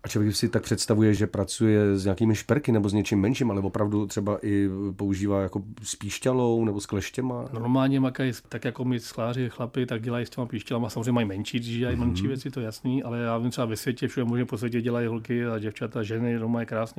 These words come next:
Speaker 2: a neskutečně velký věci, jo. Takže ono, ta zkušenost ve světě je, u nás je to fakt jako míň, ale už se to tak jako nějak rozjíždí, není jich moc, ale je
Speaker 1: Mhm,
Speaker 2: pár.
Speaker 1: mhm.
Speaker 2: Ale k těm mladým, jo, ono opravdu ty mladý jako je potřeba je nějakým způsobem jako motivovat nebo nějak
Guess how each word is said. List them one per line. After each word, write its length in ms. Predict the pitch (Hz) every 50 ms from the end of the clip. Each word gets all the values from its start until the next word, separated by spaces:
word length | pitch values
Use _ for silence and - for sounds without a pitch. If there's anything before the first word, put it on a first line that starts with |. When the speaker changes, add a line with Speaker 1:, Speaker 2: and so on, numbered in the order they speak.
| 123
Speaker 2:
a 100 | 113 110
neskutečně 520 | 107 107 107 - - 123 117 107 - - 113
velký 360 | 113 110 113 113 - 123 113
věci, 240 | 110 131 135 - 117
jo. 140 | 104 104 107
Takže 300 | - 113 104 107 113 110
ono, 140 | 107 113 110
ta 100 | - 113
zkušenost 480 | - - 120 110 - 113 113 110 -
ve 80 | 120 110
světě 280 | - - 120 117 - 120
je, 220 | 110 113 117 123 - - - - - _ -
u 80 | 120
nás 180 | 113 113 107 -
je 60 | 120
to 140 | - 120 104
fakt 220 | - - 120 -
jako 180 | 123 117 135 110
míň, 260 | 110 110 110 117 - 123
ale 160 | 113 113 117
už 140 | 120 113 -
se 80 | -
to 120 | 117 - 131
tak 180 | - 117 -
jako 160 | 120 107 - 127
nějak 140 | 113 110 101
rozjíždí, 380 | 101 98 101 107 110 113 127
není 140 | 117 117 127 117
jich 60 | 110
moc, 260 | 113 113 131 139 -
ale 180 | - 113 107 95
je 60 | 101
Speaker 1:
Mhm, 160 | 98 98 107
Speaker 2:
pár. 280 | - 110 110 120 127 110
Speaker 1:
mhm. 260 | 87 85 82 87 95 113 120 - - -
Speaker 2:
Ale 140 | 117 113
k 20 | 107
těm 140 | - 139 131
mladým, 300 | 135 147 151 139 113 104
jo, 120 | 95 95
ono 180 | 101 101 107 117
opravdu 280 | 113 117 135 120 127 123
ty 140 | 123 135
mladý 280 | 123 123 120 120 123 123
jako 220 | 123 120 - 139
je 60 | 123 123
potřeba 400 | 123 147 - - 135 123 131 127
je 60 | 127
nějakým 340 | 127 123 123 117 - 127 -
způsobem 340 | - 123 110 - 127 127
jako 180 | 127 127 - 135
motivovat 580 | 117 107 101 - - 120 120 123 120 120 - 127
nebo 160 | 120 110 117
nějak 200 | 117 120 117